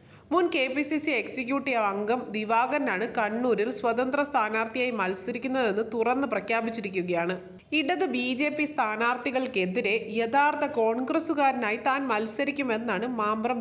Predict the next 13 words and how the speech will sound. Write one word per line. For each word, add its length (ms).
ദിവാകരൻ 460
പ്രഖ്യാപിച്ചത്. 680
എന്നാൽ 220
ദിവാകരനെ 540
അനുനയിപ്പിക്കാൻ 680
ഇപ്പോൾ 240
ഡി 160
സി 140
സി 140
നേതൃത്വം 540
രഹസ്യ 400
നീക്കം 440
തുടങ്ങിയിട്ടുമുണ്ട്. 920